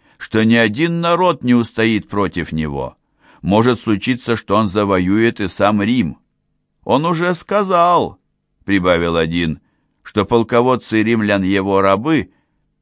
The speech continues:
а его полководцы равны царям Рима, что настоящее его могущество распространится в скором времени ещё больше,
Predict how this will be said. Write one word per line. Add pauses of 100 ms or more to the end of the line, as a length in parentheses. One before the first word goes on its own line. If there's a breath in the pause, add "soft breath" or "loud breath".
(140)
а
его
полководцы (220)
равны
царям
Рима, (460 soft breath)
что
настоящее
его
могущество
распространится
в
скором
времени
ещё
больше,